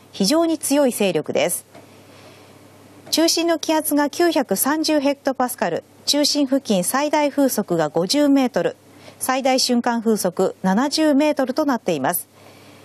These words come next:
風速二十五メートル以上の暴風域を伴った状態で、北北西に時速十五キロで進んでいます。この後も勢力を維持した状態で、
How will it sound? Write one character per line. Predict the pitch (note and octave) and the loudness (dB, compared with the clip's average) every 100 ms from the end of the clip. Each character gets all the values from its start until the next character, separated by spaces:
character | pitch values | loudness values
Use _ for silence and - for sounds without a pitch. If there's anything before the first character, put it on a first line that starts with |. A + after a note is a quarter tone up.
| - - - - | -20 -20 -20 -2
風 | C#4 | 0
速 | C4 D4 C4+ | 0 0 2
二 | C#4 D#4 | 2 2
十 | C#4 | 0
五 | G3+ G#3 | 2 2
メ | C#4 | 0
ー | D4 | 0
ト | D4 | 0
ル | D4 | 2
以 | C4 | 2
上 | A#3+ | 0
の | G3+ D#3+ | 0 0
暴 | G#3+ D4+ | 0 0
風 | E4 E4 | 2 2
域 | D4 - | 0 0
を | C4 | 0
伴 | B3 A3+ B3+ C4 | 0 0 0 0
っ | |
た | - A3 | -2 -2
状 | G3+ G#3+ | 0 -2
態 | G#3+ G3+ G3 | 0 -2 0
で、 | G3+ F#3+ - - - | 0 -2 -12 -20 -6
北 | G#3+ - B3 | -4 -2 -2
北 | - | -2
西 | - A#3+ | 0 2
に | A3 G#3+ - | 2 0 -2
時 | F#3 | -2
速 | C#4 B3 A#3 E3+ | -2 0 0 0
十 | G#3 | 2
五 | D4+ D#4+ | 2 0
キ | C#4+ | 0
ロ | C#4+ | 0
で | D4 | 0
進 | D4+ - | -2 -2
ん | G3+ | 0
で | F#3+ | 0
い | D3+ | 0
ま | E3+ | -2
す。 | - - - - - - - - - - - - - | -4 -12 -20 -20 -20 -20 -20 -20 -20 -20 -20 -20 -4
こ | C4+ | 0
の | D4+ | 0
後 | D4+ C4 | 0 0
も | A#3+ A3+ - | 2 2 0
勢 | - E4 | 0 2
力 | D4 C#4 G#3+ | 2 0 2
を | G3+ | 2
維 | C#4+ | 2
持 | E4 | 0
し | - | 0
た | C4+ | -2
状 | A3 A#3 | 0 -2
態 | A3+ A#3 G#3 | 0 -2 0
で、 | G3+ F#3+ | 0 -2